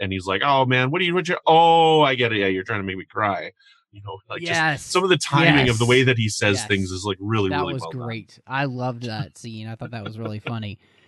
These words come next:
Speaker 2: Um, and then John makes him cry on accident by, <laughs> like,
Speaker 1: Right.
Speaker 2: yes, that was awesome. Yeah, he was just a, you know, he f-, he feels like an amalgamation of a lot of, um, uh, smuggler types that you get in,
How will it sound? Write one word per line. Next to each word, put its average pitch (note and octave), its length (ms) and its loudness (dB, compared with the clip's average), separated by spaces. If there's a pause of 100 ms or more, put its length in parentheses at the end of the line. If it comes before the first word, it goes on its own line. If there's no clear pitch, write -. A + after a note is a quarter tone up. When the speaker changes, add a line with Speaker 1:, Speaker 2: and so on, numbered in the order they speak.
(140)
Speaker 2:
Um, B2+ 420 0 (460)
and F3 160 0
then E3 140 4
John D#3+ 260 2
makes E3 200 -2
him D3+ 100 -4
cry D3 320 4
on C3+ 140 2
accident B2+ 640 -4 (120)
by, C#3+ 360 2 (100)
<laughs> C#4+ 220 -2
like, A#3 140 -4
Speaker 1:
Right. A#3 240 0 (540)
Speaker 2:
yes, D3 420 -10
that D3+ 140 -2
was C3+ 120 -8
awesome. B2+ 340 -8 (300)
Yeah, C#4 140 -6
he C#4 180 -4
was D4 120 -4
just D#4 220 -8
a, A3+ 340 -2
you G3+ 200 -6
know, A3 140 -2
he G#3 240 -10
f-, - 200 -18 (240)
he - 220 -16
feels A#3 320 -4
like A3+ 120 -4
an G#3 80 -6
amalgamation F3 720 -4
of D#3 80 -6
a D3+ 60 -4
lot C#3 480 -2
of, B2+ 640 -2
um, A#2 480 -4 (1000)
uh, G#2+ 200 -10 (360)
smuggler D3+ 920 0
types C#3+ 500 -6
that - 140 -12
you B2+ 120 -12
get B2 360 -6
in, A#2 380 -8